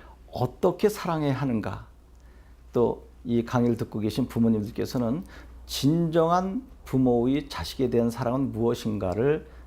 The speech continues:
여러분들이 익히 알고 있음직한 이야기를 놓고 생각해 보려고 합니다.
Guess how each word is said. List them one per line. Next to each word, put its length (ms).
여러분들이 440
익히 340
알고 640
있음직한 880
이야기를 500
놓고 440
생각해 480
보려고 300
합니다. 380